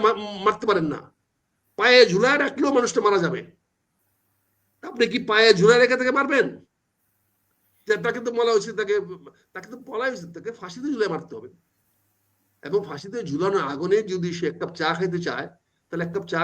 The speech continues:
খাওয়াইতে হবে তাকে, খাওয়াই দিবে। তার শেষ ইচ্ছা যদি একমাত্র মুক্তি ছাড়া,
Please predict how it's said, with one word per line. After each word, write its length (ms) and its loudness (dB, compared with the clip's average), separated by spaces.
খাওয়াইতে 300 -2
হবে 180 -6
তাকে, 160 -20
খাওয়াই 320 0
দিবে। 220 0
তার 200 -6
শেষ 140 2
ইচ্ছা 280 0
যদি 140 0
একমাত্র 380 2
মুক্তি 340 -4
ছাড়া, 260 -4